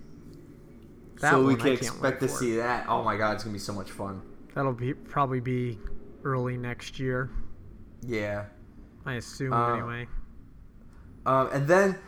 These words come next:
Speaker 2: here's a piece of crazy news. Uh, I, I made a, a very ill-typoed, a comment about this on our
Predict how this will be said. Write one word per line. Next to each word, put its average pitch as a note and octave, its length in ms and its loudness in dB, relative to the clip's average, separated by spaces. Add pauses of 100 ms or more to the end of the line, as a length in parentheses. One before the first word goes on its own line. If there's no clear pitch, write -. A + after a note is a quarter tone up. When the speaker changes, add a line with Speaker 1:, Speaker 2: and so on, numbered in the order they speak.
(120)
Speaker 2:
here's D4+ 300 4
a F4+ 60 12
piece A3+ 300 4
of E3 120 0
crazy C3 380 4
news. A#2 480 0 (380)
Uh, C3 300 6
I, C#3+ 240 2 (160)
I D3 100 6
made F3+ 240 10
a, D#3+ 360 8
a B2 100 6
very C#3+ 580 8 (220)
ill-typoed, B2+ 1040 6 (1300)
a A2+ 120 0
comment C3 600 8
about A2 380 2
this G#2 260 0
on G#2 140 4
our G2 320 0